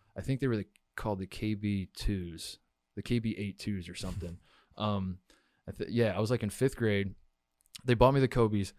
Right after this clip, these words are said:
Speaker 1: and, uh, I loved them so much that I would take them to, to school and, and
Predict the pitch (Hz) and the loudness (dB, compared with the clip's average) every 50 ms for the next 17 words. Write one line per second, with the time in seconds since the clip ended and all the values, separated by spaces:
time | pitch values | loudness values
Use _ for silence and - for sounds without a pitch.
0 | _ _ _ _ _ _ _ - 107 110 107 101 104 104 95 85 107 110 113 123 | _ _ _ _ _ _ _ -4 0 0 2 2 2 0 0 2 2 4 6 6
1 | 131 131 131 135 120 - - 123 117 117 120 117 110 107 - - 107 101 101 98 | 6 6 6 2 2 2 2 2 4 4 6 4 4 2 0 0 0 2 2 2
2 | 95 - 113 110 107 113 107 113 107 104 95 101 98 95 87 82 - - 95 - | 0 0 -2 -2 -2 -2 -2 -2 -2 0 0 -2 -2 -2 -2 -4 -6 -8 -8 -8
3 | - - 117 120 117 104 95 92 - - 98 95 95 95 - - - 101 95 95 | -4 -2 0 2 2 2 0 -2 -2 -4 -4 -2 -2 -4 -6 -4 -4 -4 -2 -2
4 | 95 92 95 | -2 -4 -6